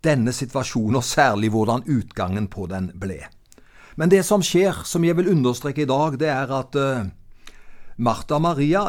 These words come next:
de var gode forbilder. De er selvsagt i sorg, og de er sikkert frustrert på Jesus.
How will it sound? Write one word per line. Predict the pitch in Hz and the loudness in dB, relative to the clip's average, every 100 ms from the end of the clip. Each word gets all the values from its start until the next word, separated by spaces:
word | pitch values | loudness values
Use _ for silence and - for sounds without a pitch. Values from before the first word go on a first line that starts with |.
| 120 | -2
de | 127 | -2
var | 131 131 117 | 0 0 -2
gode | 131 120 135 | 0 0 2
forbilder. | 185 127 113 123 160 - - - - - - - - - - - - - - | 2 2 -2 -4 -6 -10 -16 -16 -14 -14 -14 -14 -16 -20 -18 -16 -16 -14 -4
De | 131 156 143 | 4 6 6
er | |
selvsagt | 170 - 175 - - 127 - - | 2 2 2 0 -2 -4 -4 -6
i | 185 | -6
sorg, | 139 - 143 156 95 - - - - - - - - - - - - - | -4 -2 0 0 -4 -8 -10 -10 -10 -8 -8 -10 -14 -16 -18 -18 -18 -6
og | 147 | 2
de | 170 | 4
er | 185 | 4
sikkert | - 170 - 175 - | 4 0 2 0 0
frustrert | 185 - 147 180 165 - | -2 -2 -2 -2 -2 -6
på | - 165 | 0 2
Jesus. | 139 110 - 113 - | 4 0 -4 -8 -8